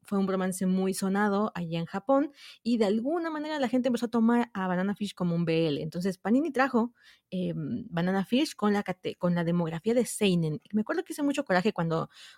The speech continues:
cuando vi que Panini trajo a Banana Fish como seinen. Creo que esto ya lo abordé en algún otro episodio, porque es un shoujo, ¿sabes? Eh, la gente tiene asumido que el shoujo es esta demografía que solamente habla de chicas lindas enamorándose y, y ya.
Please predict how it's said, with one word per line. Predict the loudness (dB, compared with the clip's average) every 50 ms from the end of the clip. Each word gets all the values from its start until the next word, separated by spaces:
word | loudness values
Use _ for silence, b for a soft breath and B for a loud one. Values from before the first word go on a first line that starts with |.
| B
cuando | -4 -2 0 2 2 0
vi | 0
que | 0 0 0
Panini | 2 2 2 4 2 2
trajo | 0 -2 -4 -2 -2 -2 -2 -2 _ _
a | -4 -2 0 0
Banana | 2 2 2 2 2 0
Fish | -2 -4 -2
como | -2 -2 -2 0 -2
seinen. | 0 4 6 8 8 8 8 6 4
Creo | 2 -2 -4
que | -4
esto | -4 -2 0
ya | 2 2
lo | 4
abordé | 4 2 0 0 0 0
en | 0 0
algún | 0 0 0 0
otro | 0 -2 -4
episodio, | -6 -6 -6 -4 -2 -2 2 4 4 2 2 B B B B B B B B B B _
porque | 0 2 2 2 0 -2 -2 0 2 2 2 2 2 0 -2 -4 _ _ _ _
es | 4 4 4 4 4
un | 4 4
shoujo, | 4 2 2 4 6 6 6 4 4 0 -2 -4 -8 _
¿sabes? | -10 -6 -4 -2 0 0 -2 -2 -2
Eh, | 0 0 2 2
la | 0 0
gente | 0 -2 -2 -2 -2
tiene | -2 -2 -2
asumido | -2 -2 0 2 6 6 6 8 6 6 4 2
que | 0 -4
el | -4 -4
shoujo | -2 0 2 2 2 2 2 2 0 0 B B B B B B B B B _
es | -4 -2 0 -2
esta | 0 2 2 4
demografía | 4 6 4 4 4 2 0 -2 0 0 0 0
que | 0 -2 -2
solamente | 0 2 4 4 6 6 6 6 6 4 4
habla | 4 4 4 4
de | 2 0 -2
chicas | -4 -8 -6 -4 -2 -2 0 0
lindas | 2 4 6 6 6 4 4 2 2
enamorándose | 2 2 4 2 2 2 2 2 4 2 2 0 0 0 2 2 4 2 2 2
y, | 0 -2 -2 0 -2 -2 -4 -6
y | -6 -6 -6 -2
ya. | 0 2 2 2 2 0